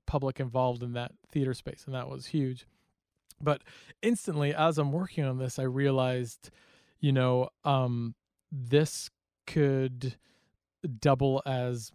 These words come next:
my next record if I, like, really take it seriously and really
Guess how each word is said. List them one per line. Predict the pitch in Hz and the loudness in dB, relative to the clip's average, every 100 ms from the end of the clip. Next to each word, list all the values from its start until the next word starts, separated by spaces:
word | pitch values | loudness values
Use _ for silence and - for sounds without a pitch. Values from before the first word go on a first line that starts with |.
| _ _ | _ _
my | 143 | 0
next | 135 123 - - - _ | 0 0 -6 -14 -18 _
record | 143 151 - 196 196 156 | 2 2 2 -4 -4 -2
if | 143 | 0
I, | 139 131 _ - | 0 -2 _ -6
like, | 139 | -4
really | 135 147 147 | 2 4 6
take | 165 156 | 4 2
it | 143 | 0
seriously | - 147 135 156 - 175 156 | -2 -4 -2 -4 -4 -2 0
and | 127 | 0
really | 127 131 127 | 2 2 2